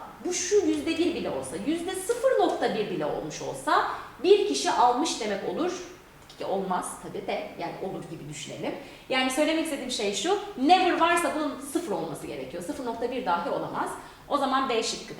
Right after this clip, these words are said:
eledim. Teens usually buy things for cooking on the net. Bakıyorum. Kitchen tools yüzde on bir.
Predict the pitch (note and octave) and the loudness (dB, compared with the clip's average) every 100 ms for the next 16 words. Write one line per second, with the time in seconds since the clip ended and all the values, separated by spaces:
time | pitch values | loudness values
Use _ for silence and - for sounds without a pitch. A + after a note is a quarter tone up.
0 | - D4 D#4+ C4+ E4 - - - - - | -6 -2 0 0 -2 -2 -8 -16 -10 0
1 | F4+ F#4 F#4 D#4+ E4 D#4+ D4 D4+ C4+ C4+ | 0 0 0 0 2 2 0 -2 0 0
2 | C#4 D4 G4 G4 - D#4 D#4 - F4 - | 0 -2 -2 -2 -4 -2 -2 -4 -4 -4
3 | G3 G3 G3 G#3+ G3+ G3 - C#4+ - B3 | -4 -4 -2 -2 -2 -2 -4 -4 -6 -6
4 | B3+ B3 G#3+ F3+ G3+ D4+ F4 - - - | -4 -2 -2 0 -2 -2 -4 -10 -18 -20
5 | - - - - D#4 - A#3+ - A3+ C4 | -20 -20 -18 -8 -6 -4 -6 -4 -4 -2
6 | D#4+ - - - - - - G#3+ G#3 A3+ | -4 -6 -10 -16 -20 -20 -12 -8 -4 -2
7 | C4+ C4+ F#3+ F3+ | 0 0 -2 -4